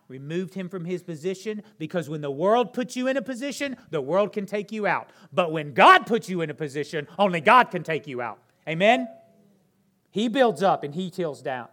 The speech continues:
tears down. At this embarrassment, because this has never happened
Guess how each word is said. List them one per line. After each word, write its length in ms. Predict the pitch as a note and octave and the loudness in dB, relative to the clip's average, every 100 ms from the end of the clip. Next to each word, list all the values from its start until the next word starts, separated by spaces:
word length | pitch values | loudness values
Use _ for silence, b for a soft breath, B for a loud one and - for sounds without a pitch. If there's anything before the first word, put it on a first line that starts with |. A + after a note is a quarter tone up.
| _ | _
tears 300 | C#3+ C3 A#2+ | -10 -10 -8
down. 300 | B2 A2 G2+ b b b F#3 | -10 -10 -16 b b b -4
At 140 | F#3+ | 0
this 220 | A3+ A3 | 0 0
embarrassment, 800 | F#3+ D#3 B2 A3+ A#3+ - E3 D#3 | -2 -6 -2 0 0 -2 -6 -12
because 280 | D3+ F3+ C#3+ | -10 -8 -8
this 160 | E3 D#3+ | -8 -12
has 120 | B2 | -10
never 280 | D3+ C#3+ B2 | -8 -8 -6
happened 480 | F#3 E3+ G#2+ B2 | -6 -6 -12 -20